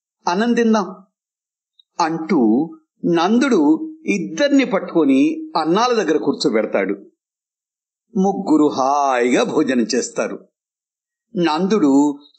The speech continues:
చిన్ని చిన్ని ముద్దలు చేసి బలరాంకి, శ్యామకి నోట్లో పెడతాడు. కన్నయ్య కూడా తన బుల్లి బుల్లి చేతులతో అన్నం ముద్దలు చేసి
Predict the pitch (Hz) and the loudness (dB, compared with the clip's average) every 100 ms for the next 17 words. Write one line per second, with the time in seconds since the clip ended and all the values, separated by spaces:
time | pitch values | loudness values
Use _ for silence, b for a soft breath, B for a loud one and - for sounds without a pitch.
0 | - 262 285 294 294 - 160 151 139 143 | -2 0 2 4 2 0 0 2 2 2
1 | 226 214 - - - 127 139 170 - B | 0 0 0 0 0 2 2 0 -4 B
2 | B - 151 175 233 240 226 208 208 254 | B -6 -2 0 2 0 0 -2 0 0
3 | 277 - _ - - 147 127 143 - 143 | -2 -6 _ -6 -2 0 0 0 2 2
4 | 135 123 135 - 262 233 - 98 92 - | 4 4 2 -2 -2 -2 -4 -4 -6 -12
5 | _ _ _ _ _ _ _ _ _ _ | _ _ _ _ _ _ _ _ _ _
6 | - 151 110 120 123 127 135 120 117 - | -4 -2 -2 0 0 0 2 2 0 -2
7 | 123 123 110 185 220 247 262 262 - 139 | 0 0 0 2 2 4 2 2 0 0
8 | 143 123 131 123 123 131 B B _ 170 | 0 0 2 2 2 0 B B _ -4
9 | 156 175 226 202 185 156 156 147 120 - | -2 0 2 0 0 -2 -2 0 0 0
10 | 123 131 180 | 2 2 0